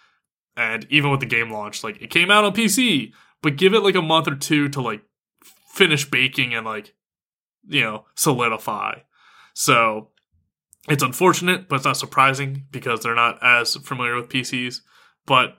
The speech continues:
they've been doing right by this game so far, and, like, I'm,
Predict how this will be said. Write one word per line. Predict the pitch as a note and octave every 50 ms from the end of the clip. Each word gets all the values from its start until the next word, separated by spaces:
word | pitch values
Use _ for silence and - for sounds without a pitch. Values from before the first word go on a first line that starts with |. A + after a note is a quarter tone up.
| _ _
they've | D#3 D#3 D#3
been | E3 F3 D3
doing | D3 D#3+ D#3+ D#3 C#3+ B2+
right | C3 B2+ B2+
by | B2+ A#2 A2
this | G#2+ G#2
game | - G#2+ G#2 G#2+
so | - - -
far, | - - B2+ A2+ G#2+ A2 A2 A2 G#2 -
and, | A2 A2 G#2+ G#2+ G#2 G#2 _ _ _ _ -
like, | - A#2 A2 A2
I'm, | G#2+ A#2 A#2+ A#2 G#2+